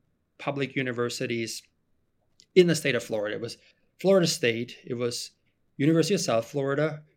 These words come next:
it was University of Central Florida, and then it was, um, Florida International, I think it was as well. You know, I didn't really look at North Florida, but, um, just the, the big name schools, I looked them up, I, I navigated their website.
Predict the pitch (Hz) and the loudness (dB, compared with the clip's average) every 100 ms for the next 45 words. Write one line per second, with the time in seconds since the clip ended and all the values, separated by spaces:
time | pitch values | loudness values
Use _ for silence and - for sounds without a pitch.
0 | _ 139 131 - 143 139 139 143 135 120 | _ -8 -6 -2 -2 0 -2 -2 -2 -2
1 | - 185 196 170 - 123 123 135 135 131 | 0 0 2 -2 0 2 2 2 0 -2
2 | 123 123 127 123 123 123 - 120 117 117 | -4 -4 -4 -4 -6 -6 -8 -8 -6 -6
3 | 117 - _ _ _ _ _ _ _ _ | -8 -14 _ _ _ _ _ _ _ _
4 | - 147 - - - 143 139 131 127 120 | -20 -18 -18 -10 -2 0 2 0 -2 -2
5 | - 117 117 110 123 120 120 123 117 113 | -4 -6 -8 -10 -10 -10 -10 -10 -8 -8
6 | - - 117 107 110 107 113 - _ - | -10 -8 -8 -8 -10 -8 -10 -12 _ -8
7 | 123 120 120 117 113 120 117 113 113 110 | -4 -2 -2 -6 -6 -6 -6 -6 -8 -10
8 | 113 117 - - 120 120 120 113 120 117 | -8 -10 -12 -6 -2 0 -2 -2 -2 -2
9 | - - - _ _ _ - 127 123 117 | -6 -18 -20 _ _ _ -8 -4 -2 2
10 | 160 - 143 139 139 123 135 131 139 135 | 0 6 6 6 2 -2 -2 -2 -2 -4
11 | - 143 135 127 123 123 - 127 123 123 | -4 -2 -2 -2 -4 -4 -2 -2 0 -2
12 | - 117 113 117 117 120 120 120 117 117 | 0 0 0 -4 -2 -2 -2 -4 -2 -4
13 | 113 117 - 120 117 | -4 -4 -2 -2 -2